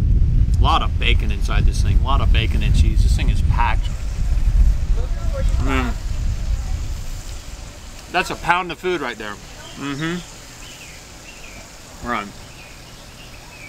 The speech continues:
Let's move in for the hash brown potatoes. I like 'em like this, well done. Yeah. Oh.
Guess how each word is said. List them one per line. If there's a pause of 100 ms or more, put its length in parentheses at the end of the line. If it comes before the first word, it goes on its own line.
(540)
Let's
move
in
for
the
hash
brown
potatoes. (520)
I
like
'em
like
this,
well
done. (1600)
Yeah. (3250)
Oh.